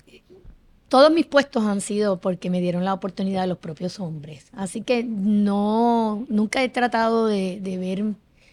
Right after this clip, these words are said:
los retos o dificultades en mi trabajo por el mero hecho de que soy mujer. Eh, yo, yo pienso que si se le da mucha cabeza a eso, eso son las primeras trabas y las,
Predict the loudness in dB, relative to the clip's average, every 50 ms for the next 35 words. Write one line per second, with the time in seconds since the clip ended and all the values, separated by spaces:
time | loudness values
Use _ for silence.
0 | _ -20 -20 _ _ 0 2 4 4 4 2 2 0 0 0 0 -2 -2 -2 -2
1 | 0 0 0 0 0 0 0 0 0 -2 -2 -4 -2 -2 -4 -4 -2 -4 -4 -2
2 | 0 2 2 2 2 2 2 0 0 -2 0 0 2 0 0 0 -2 -2 -2 -4
3 | -2 -2 -2 -2 -2 -2 -4 -4 -4 -2 -2 -2 -2 -4 -4 -6 -4 -4 -4 -4
4 | -4 -6 -8 -8 -6 -4 -4 -2 -2 -2 -4 -6 -8 -12 -16 -20 _ _ _ _
5 | _ _ _ _ _ _ -20 -20 -20 -20 _ -20 -16 _ -4 -2 0 0 0 -2
6 | -2 -4 -10 _ _ _ _ _ 0 0 0 0 -2 0 2 2 2 2 -2 _
7 | _ _ 0 4 4 6 6 4 2 0 0 -2 -2 -4 -4 -4 -2 -2 0 2
8 | 2 2 2 2 2 0 2 2 2 2 2 2 0 -2 -2 -2 -2 -2 -2 -2
9 | -2 -2 -2 -2 -2 -2 -4 -4 -6 -8 -10 -10 -12 _ _ _ -20 -20 -20 -20
10 | -20 _ _ _ -4 -4 -2 0 0 0 0 2 2 2 2 2 2 0 0 0
11 | 0 0 2 2 2 0 -2 -2 -2 -2 -2 0 0 -2 -2 -2 -2 -2 -4 -6
12 | -6